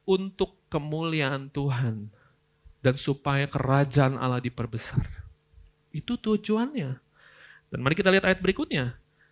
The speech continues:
Matius dua puluh lima ayat enam belas. Segera. Wah. Segera, perhatikan kata segera.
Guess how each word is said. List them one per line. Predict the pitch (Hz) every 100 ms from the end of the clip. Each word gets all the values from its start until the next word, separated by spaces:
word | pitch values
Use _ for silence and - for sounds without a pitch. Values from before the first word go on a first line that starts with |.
| _ _ _ _ _ _
Matius | 113 156 143
dua | 143
puluh | 139 143
lima | 139 135
ayat |
enam | 135 131
belas. | 120 104 - - - _
Segera. | - 254 277 302 196 127 113 - - _ _ _
Wah. | 110 117 - 120 - _ _
Segera, | - 285 277 269 202 139
perhatikan | 127 170 160 160 156
kata | 151 143
segera. | 147 - - 269 208 120